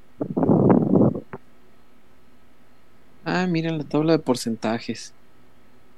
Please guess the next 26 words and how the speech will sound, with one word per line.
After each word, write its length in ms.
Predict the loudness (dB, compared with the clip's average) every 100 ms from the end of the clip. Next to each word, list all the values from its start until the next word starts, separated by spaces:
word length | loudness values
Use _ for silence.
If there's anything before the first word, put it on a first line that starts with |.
| -20 -20 -20 -18 -8
Ah, 260 | -2 -2 0
qué 120 | -4
cosa. 420 | 2 0 0 -6 -10 -20 -20 -20 -20 -20 -20 -20 -20 -20 -20 -20 -20 -20 -20 -20 -20 -20 0
Fíjate, 440 | 4 6 4 0
Leones 440 | 6 6 8 6 6
Negros, 600 | 6 6 6 4 0 -8 -14 -20 -20 -20 -20 -20 -20 -20 -20 -20 -20 -20 -20 -20 -20 -12 -2
Morelia, 840 | 2 6 6 8 8 8 6 -2 -16 -16 -2
Puebla 560 | 2 4 4 0 -2 -10 -20 -20 -20 -12
y 100 | -8
hasta 360 | -8 -8 -6 -4
después 440 | -4 2 4 6
Chivas. 380 | 4 6 6 4
O 60 | 2
sea, 180 | 2
había 360 | 2 2 4 4
otros 360 | 2 2 2 2
dos 240 | -2 -2
cabrones 520 | -2 -2 -2 -4 -6
que 120 | -6
se 100 | -2
iban 180 | -2 -2
al 100 | -2 -2
descenso 320 | -2 -8 -10
antes 240 | -8 -6
que 120 | -4
Chivas. 520 | 2 8 8 6 2